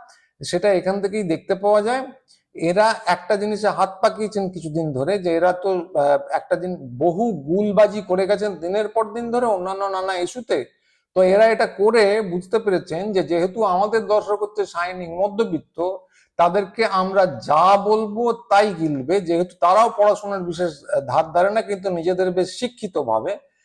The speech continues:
যা বলবো তাই গিলবে এবং এদেরকে তুচ্ছ তাচ্ছিল্য করে যা খুশি গেনা-, গেলানো যায়। এবং সেই প্র্যাকটিসটা হয়ে যাওয়ার পর আত্মবিশ্বাসটা অর্জন করে এই ময়ূখ রঞ্জনের মতো লোকজনকে এরা নামিয়ে দিয়েছে যা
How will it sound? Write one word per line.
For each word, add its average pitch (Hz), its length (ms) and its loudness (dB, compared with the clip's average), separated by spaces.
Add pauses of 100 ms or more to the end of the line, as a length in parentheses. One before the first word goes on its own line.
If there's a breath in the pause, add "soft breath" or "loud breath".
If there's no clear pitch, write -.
(280)
যা 185 380 4
বলবো 208 480 -2
তাই 220 400 0
গিলবে 190 460 -2
এবং 190 220 -2
এদেরকে 185 320 -4
তুচ্ছ 214 320 -10
তাচ্ছিল্য 233 520 -4
করে 233 220 -4
যা 165 220 2
খুশি 170 320 -8
গেনা-, 175 280 0
গেলানো 170 480 2
যায়। 139 240 0 (480)
এবং 190 200 0
সেই 202 280 2
প্র্যাকটিসটা 196 640 0
হয়ে 180 180 -2
যাওয়ার 190 260 4
পর 233 180 0
আত্মবিশ্বাসটা 214 920 -2
অর্জন 185 480 2
করে 240 260 0
এই 196 180 0
ময়ূখ 196 300 -2
রঞ্জনের 202 420 -2
মতো 190 220 -6
লোকজনকে 165 540 -6
এরা 170 140 -2
নামিয়ে 160 340 -4
দিয়েছে 220 320 -6
যা 185 560 2